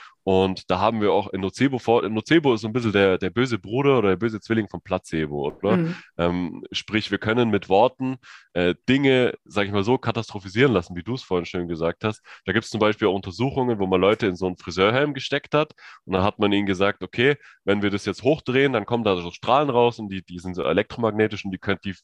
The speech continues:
Speaker 1: können zu Sch-, ähm, Kopfschmerzen führen."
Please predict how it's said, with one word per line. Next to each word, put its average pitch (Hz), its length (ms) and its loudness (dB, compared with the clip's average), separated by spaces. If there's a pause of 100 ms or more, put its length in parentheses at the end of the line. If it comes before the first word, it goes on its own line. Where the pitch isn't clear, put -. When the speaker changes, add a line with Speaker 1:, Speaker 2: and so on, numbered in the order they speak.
Speaker 1:
können 95 220 -4
zu - 80 -12
Sch-, - 240 -8
ähm, 80 500 -2 (480)
Kopfschmerzen 87 540 0
führen." 71 260 -8